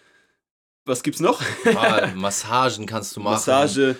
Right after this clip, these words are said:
Speaker 2: Stretching, Cooldown, also all diese Sachen, die man meistens ja vernachlässigt, weil, sind wir mal ehrlich, warum machen wir die Podcast-Folge hier?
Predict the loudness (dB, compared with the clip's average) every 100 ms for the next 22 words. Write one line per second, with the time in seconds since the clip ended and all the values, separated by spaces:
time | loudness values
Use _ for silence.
0 | -8 -10 -6 0 0 0 -4 -4 -6 -8
1 | -14 -12 -6 -2 0 0 -2 -4 -6 -6
2 | -6 -4 0 0 -2 -10 -6 -6 -6 -14
3 | -10 -10 -8 -8 -8 -4 -2 -2 -4 -6
4 | -2 -2 -2 -2 -2 -2 -6 -2 -4 -4
5 | -12 -20 -20 _ -2 0 0 -4 _ _
6 | -6 -4 -2 -2 0 0 0 -2 -4 -14
7 | _ _ -2 0 0 -2 -4 -6 -4 -6
8 | -2 -4 -2 -2 -2 -4 -4 -2 -4